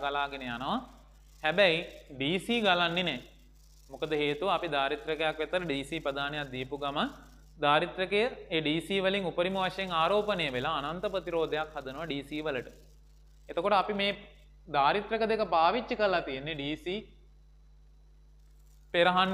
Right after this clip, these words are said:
විදිහට. සරල ධාරා පෙරහන් විදිහට තමයි පාවිච්චි කරලා තියෙන්නේ. එතකොට මේ ඉන්පුට් එක හරහා සරල ධාරාවක් ඇම්ප් එකට ඉන්පුට් වෙන්නේ නැහැ මෙන්න මේ සී වන් නිසා. ඊට පස්සේ ඇම්ප් එක හරහා ස්පීකර්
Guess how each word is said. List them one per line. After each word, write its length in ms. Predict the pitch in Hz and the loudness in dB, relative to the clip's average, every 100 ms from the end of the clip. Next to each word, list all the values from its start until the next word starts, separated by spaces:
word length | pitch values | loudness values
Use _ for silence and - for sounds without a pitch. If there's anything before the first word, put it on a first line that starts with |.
| 180 | 0
විදිහට. 380 | 147 135 117 - - - - - | 0 -2 -4 -10 -20 -20 -20 -8
සරල 220 | 156 151 170 165 | -2 2 2 4
ධාරා 300 | 160 165 160 | 4 4 2
පෙරහන් 300 | 147 139 151 156 | 0 -4 -6 -8
විදිහට 280 | 139 147 143 | -6 -6 -6
තමයි 200 | 143 143 135 | -8 -6 -4
පාවිච්චි 340 | 127 131 131 135 | -2 -2 -6 -4
කරලා 240 | 143 143 143 | -2 -2 -2
තියෙන්නේ. 320 | 147 214 269 - - - - | -4 -4 -6 -18 -20 -16 -6
එතකොට 300 | 170 196 208 | 0 2 2
මේ 160 | 214 185 | 2 0
ඉන්පුට් 320 | 175 196 202 | 0 -2 0
එක 100 | 202 | 2
හරහා 320 | 202 196 202 214 | 4 6 6 4
සරල 220 | 185 170 185 185 | 2 2 2 2
ධාරාවක් 480 | 185 185 185 190 165 | 2 4 2 2 -2
ඇම්ප් 180 | 156 160 | -4 -4
එකට 160 | 175 170 160 | -6 -4 -6
ඉන්පුට් 320 | 160 180 180 | -4 -6 -4
වෙන්නේ 200 | 180 180 | -4 -2
නැහැ 180 | 190 170 | -4 -4
මෙන්න 180 | 160 160 | -6 -4
මේ 120 | 156 143 | -4 -4
සී 160 | 147 151 135 | -4 -2 -2
වන් 160 | 139 165 | -4 -4
නිසා. 320 | 180 190 190 170 - - - - - - | -4 -2 -2 -4 -14 -20 -20 -20 -20 -8
ඊට 160 | 170 175 | -6 2
පස්සේ 280 | 202 196 208 | 2 2 2
ඇම්ප් 260 | 170 185 214 | 2 0 0
එක 80 | 214 202 | 2 2
හරහා 260 | 185 190 170 - | 2 0 -2 -4
ස්පීකර් 380 | - 220 226 | -4 0 2